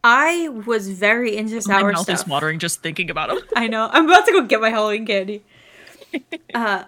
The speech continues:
Speaker 1: I will say, warheads are more a novelty to just see how long you can last and not
Speaker 2: <laughs>
Speaker 1: spit it out, because it is very sour. And I remember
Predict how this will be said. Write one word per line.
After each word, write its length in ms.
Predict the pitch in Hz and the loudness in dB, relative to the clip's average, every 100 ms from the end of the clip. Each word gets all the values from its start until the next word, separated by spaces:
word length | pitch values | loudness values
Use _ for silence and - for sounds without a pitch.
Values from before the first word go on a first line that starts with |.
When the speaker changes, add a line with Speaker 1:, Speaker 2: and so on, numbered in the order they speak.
| _ - | _ 2
Speaker 1:
I 200 | 226 254 | 4 4
will 200 | 285 302 | 0 -4
say, 540 | 285 254 175 151 202 - _ _ _ _ _ _ | -2 0 0 0 -6 -12 _ _ _ _ _ _
warheads 640 | 202 262 311 247 220 175 - | -4 2 4 2 -4 -6 -6
are 120 | - | -6
more 260 | 208 226 285 | -4 0 0
a 40 | |
novelty 840 | 262 240 240 233 220 - 151 156 196 _ - | 2 2 2 2 -4 -8 -8 -8 -12 _ -10
to 120 | 247 | -6
just 260 | 202 226 - | -4 -2 -2
see 220 | 277 302 | -2 -2
how 380 | 302 285 311 330 | -2 -2 -2 -2
long 320 | 285 269 254 | 0 -2 -2
you 120 | 233 | -6
can 200 | 247 247 | -6 -6
last 420 | 247 233 220 208 - _ _ - | -4 -4 -4 -6 -14 _ _ -6
and 180 | 220 202 | -4 0
not 320 | 202 202 247 | 0 0 0
Speaker 2:
<laughs> 120 | - | -4
Speaker 1:
spit 280 | - 247 220 | 0 2 2
it 100 | 220 | 2
out, 380 | 160 151 - _ _ _ - - _ - | 0 0 -6 _ _ _ -20 -20 _ -10
because 360 | 247 - 226 | -8 -4 -2
it 80 | 226 | -2
is 200 | 240 214 | -2 -4
very 500 | 185 175 202 220 214 | -8 -2 2 2 2
sour. 400 | 202 185 170 165 | 0 2 2 2
And 160 | 165 196 | -2 -2
I 40 | |
remember 800 | 190 226 226 214 196 175 185 196 | -2 -2 -4 -4 -2 -2 -2 -6